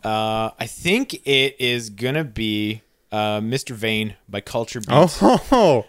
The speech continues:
Speaker 1: Off their, it turns out
Speaker 2: Yeah.
Speaker 1: off their nineteen ninety-three album, Serenity. Uh,
Speaker 2: Yeah.
Speaker 1: so what, what happens,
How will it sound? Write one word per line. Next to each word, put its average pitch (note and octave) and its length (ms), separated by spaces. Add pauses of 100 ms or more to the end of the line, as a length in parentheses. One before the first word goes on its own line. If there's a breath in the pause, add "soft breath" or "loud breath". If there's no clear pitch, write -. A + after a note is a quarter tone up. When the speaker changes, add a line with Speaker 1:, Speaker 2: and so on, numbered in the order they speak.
(140)
Speaker 1:
Off A2+ 280
their, A#2 260
it - 160
turns E3+ 240
out D#3 120
Speaker 2:
Yeah. E3+ 280
Speaker 1:
off A#2 60
their C3+ 140
nineteen C#3 380
ninety-three B2 500
album, G#2 280
Serenity. G2 720
Uh, - 60
Speaker 2:
Yeah. B2 320
Speaker 1:
so D3+ 240
what, D#3+ 400
what E3+ 360
happens, E3 760